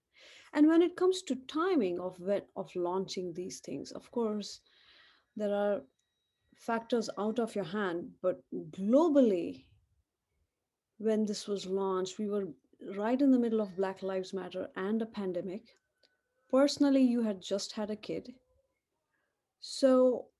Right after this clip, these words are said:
despite these challenging mental, emotional, and physical <laughs> aspects of this, you strove on. So what was that seed of inspiration or that drive that said, "Now is a good time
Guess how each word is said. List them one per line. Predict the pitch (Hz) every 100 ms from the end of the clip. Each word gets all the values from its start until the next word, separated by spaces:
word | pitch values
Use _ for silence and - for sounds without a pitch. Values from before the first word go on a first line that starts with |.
| - - 185 -
despite | 240 - - - - 285 339 247
these | 226 262 262 -
challenging | 240 220 233 240 226 240 240 202 196
mental, | 202 214 240 240 -
emotional, | 196 196 208 - 226 220
and | 196
physical | - 202 196 214 208 202 190 185 170 _
<laughs> | _ _ _ -
aspects | 214 233 - 202 -
of | 190 165
this, | 151 139 - - _ _ _ _ _ _ _ _ _ _ _ _ _ _ _ _ _ _ -
you | 269 294
strove | - - 302 294
on. | 285 226 254
So | - - 254
what | 226 220 262 294 285
was | 285 294 302 240 226
that | 240 240
seed | - - - 269 190 165 156 -
of | 214 -
inspiration | 214 202 - 202 202 214 202
or | 180 190
that | 196 175
drive | 160 202 233 202
that | 190 185
said, | - 208 190
"Now | 190 208 214 185 214 240 -
is | 220
a | 254
good | 214 233 -
time | 208 175 220